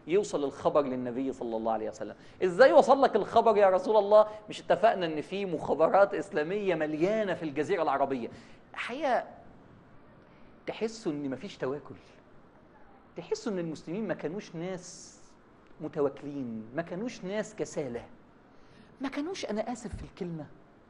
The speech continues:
ما كانوش زينا دلوقتي. تحس إن، إن، إن التخطيط بدقة، وإن بذل الجهد غير عادي،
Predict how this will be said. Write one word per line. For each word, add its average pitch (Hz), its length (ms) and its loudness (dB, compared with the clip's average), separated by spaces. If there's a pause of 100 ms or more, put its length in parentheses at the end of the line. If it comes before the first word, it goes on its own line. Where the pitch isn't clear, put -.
(200)
ما 233 80 -2
كانوش 320 260 -4
زينا 185 300 -2
دلوقتي. 123 420 -10 (1700)
تحس - 380 -2
إن، 196 240 4
إن، 185 360 -2
إن 190 240 -4
التخطيط 196 460 -6
بدقة، 202 520 -6 (320)
وإن 247 240 2
بذل 320 240 0
الجهد 208 380 0
غير 202 200 0
عادي، 160 320 -6